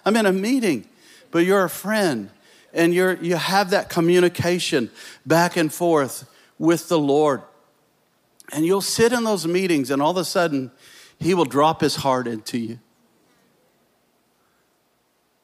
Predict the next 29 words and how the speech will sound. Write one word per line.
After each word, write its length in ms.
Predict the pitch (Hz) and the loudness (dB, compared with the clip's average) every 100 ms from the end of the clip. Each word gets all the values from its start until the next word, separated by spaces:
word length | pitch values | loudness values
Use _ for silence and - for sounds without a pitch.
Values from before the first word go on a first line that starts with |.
| _ _ _ - | _ _ _ -4
I 80 | 143 | -2
was 160 | 160 | 0
sitting 380 | - 180 170 175 | -2 0 2 2
in 120 | 165 | 0
a 60 | 160 | -2
prayer 320 | - 175 165 | -2 -2 0
meeting, 520 | 165 156 147 135 127 _ _ - | 0 -2 -2 -4 -8 _ _ -4
and 100 | 151 | -2
he 80 | 131 | 0
dropped 320 | 135 151 - | 0 0 -2
his 160 | 160 | -6
heart 260 | 156 156 151 | -4 -4 -4
for 100 | 143 | -6
the 100 | 135 | -6
Chinese 520 | - 151 156 147 - | -4 -4 -4 -6 -10
people. 440 | - 156 143 147 _ _ _ _ _ _ _ _ _ - | -8 -8 -8 -16 _ _ _ _ _ _ _ _ _ -6
And 120 | 151 | 0
he 80 | 151 | 2
whispered 500 | 143 156 156 - 143 | 4 2 -2 -6 -6
to 120 | - 151 | -2 0
me, 160 | 143 | -2
"Hong 380 | 120 - 170 160 | -6 -4 -2 -2
Kong," 260 | - 113 104 | -4 -8 -6
just 240 | - - | -8 -6
two 160 | 208 185 | -6 -4
words. 400 | 185 135 - - | -4 -4 -8 -8
I 80 | 180 | -2
wasn't 320 | 208 202 196 | 0 0 0
asking. 600 | 196 214 - - 226 247 | 0 0 -2 -4 -2 -4